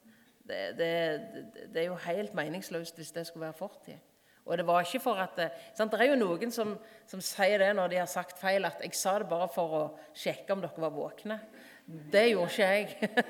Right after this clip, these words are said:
<laughs> Jeg har skrevet feil. <laughs> "Så vi oppgløder hverandre til kjærlighet og gode gjerninger,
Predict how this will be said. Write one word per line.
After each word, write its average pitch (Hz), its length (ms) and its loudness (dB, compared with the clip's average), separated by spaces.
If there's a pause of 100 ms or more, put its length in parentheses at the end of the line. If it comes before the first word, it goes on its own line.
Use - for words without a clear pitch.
(100)
<laughs> - 440 -10
Jeg 214 220 8
har 208 140 8
skrevet 185 440 2
feil. 190 380 2 (680)
<laughs> 311 760 -8
"Så 262 120 6
vi 285 140 6 (100)
oppgløder 233 720 6
hverandre 160 480 0
til 208 160 0
kjærlighet 220 720 0
og 190 140 -2
gode 180 180 0
gjerninger, 175 640 2